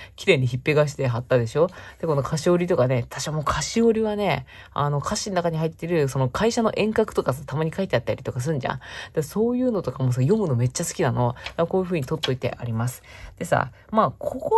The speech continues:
ら辺までのサイズだったらまだエム五に入らないか。エム五はちょっと飛びれるか。だからこういうのさ、貼るとかね、そういうのを考えると、エー五サイズって非常に便利なんですよね。で、ここに、えーっと、付箋でね、ちょっとなんかいろい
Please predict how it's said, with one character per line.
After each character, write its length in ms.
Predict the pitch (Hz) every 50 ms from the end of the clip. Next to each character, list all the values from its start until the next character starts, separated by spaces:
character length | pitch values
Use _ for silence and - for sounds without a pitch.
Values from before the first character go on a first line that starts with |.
| 466 466 466
ら 40 | 440
辺 280 | - - 480 453 440 440
ま 100 | 466 453
で 80 | -
の 100 | 233 175
サ 120 | 170 - 170
イ 40 | 160
ズ 60 | 165
だ 40 | 165
っ 40 |
た 60 | 160 156
ら 60 | 143
ま 100 | 160 170
だ 80 | 143
エ 80 | 120 127
ム 120 | 143 156
五 100 | 156 165
に 180 | 170 165 160 160 - - - - -
入 280 | - - 151 160 175
ら 80 | 170 165
な 80 | 135 98
い 80 | 98
か。 260 | - - - - - - - _ - - - - -
エ 120 | - - 156
ム 60 | 165
五 60 | 165 175
は 80 | 165
ち 120 | 160 - -
ょ 220 | - - - -
っ 20 | -
と 100 | - 143
飛 60 | 127
び 60 | 139
れ 100 | 143 151
る 100 | 135 -
か。 240 | - - - - - - - - - - -
だ 100 | - 190
か 120 | 190 -
ら 60 | - -
こ 180 | 311 349 403
う 40 | 415
い 160 | 403 - 440
う 20 | 392
の 120 | 285 202
さ、 120 | 190 -
貼 220 | 143 - - 170 180
る 100 | 220 240
と 120 | - 214
か 120 | - - -
ね、 220 | 92 110 143 151
そ 180 | - - 220 262
う 40 | 302
い 40 | 320
う 40 |
の 80 | 311 320
を 40 | 302
考 220 | - - 285 294 294 311
え 100 | 311 311
る 120 | 311 302
と、 180 | - - 320 - - - - - -
エ 180 | - 131 139 143
ー 40 | 131
五 120 | 135 139
サ 160 | 131 - 139
イ 60 | 135 131
ズ 80 | 120
っ 20 | 113
て 100 | - 107
非 300 | - - - 123 120 127
常 260 | - 220 240 262 277
に 180 | 262 262 254
便 280 | 233 208 220 214 202 170
利 100 | 139 127
な 140 | 117 113 113
ん 80 | 110
で 100 | - 117
す 140 | 120 - -
よ 60 | -
ね。 480 | - - - - 170 190 202 202 202 202 - - - - - -
で、 80 | - 214
こ 140 | - 196
こ 220 | 196 - - 226 226
に、 260 | 226 247 285 294 - - - - - - - - 208 - - - - _ - - _ - _ -
え 280 | 147 139 135 131 131 131
ー 20 |
っ 20 | 127
と、 160 | - - 131
付 100 | 127 -
箋 240 | - - 165 165 170
で 120 | 170 165
ね、 240 | 180 190 214 220 - - - - - - - - - - - -
ち 80 | -
ょ 20 | 151
っ 20 |
と 0 |
な 120 | 135 127
ん 40 | 127
か 80 | 127 -
い 80 | -
ろ 80 | 131
い 40 | 139